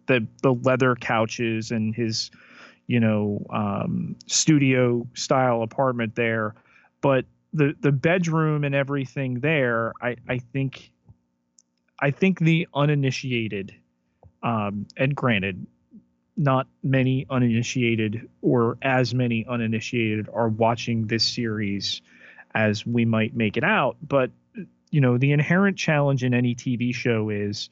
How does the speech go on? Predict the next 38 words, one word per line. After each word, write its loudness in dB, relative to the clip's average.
you 4
know, 2
someone's 2
going 2
to -6
watch 2
this -2
episode, -4
and -2
we've -2
got 2
to, -4
um, -8
you 2
know, 2
straddle 2
a, -2
a -2
very 2
fine 2
line 0
between -2
telling 2
a 2
story 0
and -4
telling 0
the -2
story 0
that's -2
come -2
before. 0
Oh, 4
yeah, 2
and 0
show, 2
don't -2
tell. -16